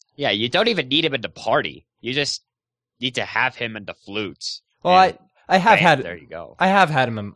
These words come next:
Speaker 2: in my party, and I'll, I'll talk about that more when I get to my experience with the game. But it, it is a lot of fun.
Speaker 1: Yeah, Sword is, is, it's, it's just fun. If nothing else, it's just a,
Speaker 2: <laughs>
Speaker 1: a fun way to, uh,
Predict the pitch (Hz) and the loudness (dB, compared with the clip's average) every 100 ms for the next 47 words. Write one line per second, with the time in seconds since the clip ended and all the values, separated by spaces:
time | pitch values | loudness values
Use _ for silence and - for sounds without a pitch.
0 | - 127 104 92 113 101 95 107 120 107 | -10 -8 -8 -6 -6 -6 -6 -4 -4 -2
1 | 135 131 135 113 104 104 101 95 110 98 | -6 -2 -2 -2 -6 -6 -6 -8 -8 -6
2 | 98 101 98 98 - 101 101 98 92 87 | -6 -8 -8 -10 -10 -12 -10 -10 -12 -14
3 | 98 - 98 90 90 - 90 104 95 90 | -20 -10 -10 -10 -14 -18 -18 -16 -14 -14
4 | 87 87 107 92 _ _ - 170 - 196 | -16 -12 -10 -10 _ _ -8 -6 -2 0
5 | 185 147 117 98 87 73 69 131 _ _ | 0 -2 -4 -6 -10 -18 -18 -20 _ _
6 | _ _ _ _ 147 131 - 202 190 135 | _ _ _ _ -2 -2 0 0 0 0
7 | 107 - _ - 135 113 - _ - 240 | -4 -8 _ -6 -6 -6 -12 _ -4 -4
8 | - - - 294 - 277 - - - 76 | -4 -10 -6 -4 -2 -2 -4 -12 -10 -10
9 | 64 - 135 208 202 147 90 120 104 120 | -10 -14 -6 -2 -2 -2 -4 -4 -4 -4
10 | 135 135 139 120 101 92 78 - 127 113 | -2 -2 -2 -2 -4 -4 -10 -8 -6 -4
11 | 104 95 95 - 95 85 80 _ _ _ | -6 -6 -8 -10 -8 -8 -10 _ _ _
12 | _ _ _ 98 87 82 | _ _ _ -10 -6 -8